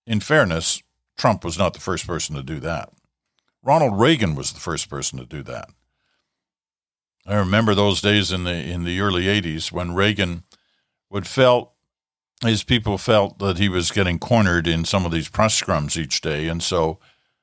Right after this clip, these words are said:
he should walk all the way out to the <laughs> helicopter with the rotors going,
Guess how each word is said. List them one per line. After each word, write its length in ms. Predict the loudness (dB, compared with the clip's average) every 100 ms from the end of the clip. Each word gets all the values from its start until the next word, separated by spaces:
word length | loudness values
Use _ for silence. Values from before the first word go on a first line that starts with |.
| _ _ _ _ _ _ _ _ _
he 140 | -4
should 220 | -2 0
walk 340 | 2 4 4 6
all 180 | 4 6
the 80 |
way 220 | 4 4 6
out 180 | 2 -2
to 100 | -2
the 120 | -2
<laughs> 0 |
helicopter 960 | 0 0 0 2 2 2 -2 -6 -6 -10 _ _ _ _
with 400 | 0 2 2 0
the 400 | 0 2 -2 -8 _ _ _ _
rotors 460 | 2 2 4 0 0
going, 580 | 2 4 2 -2 -8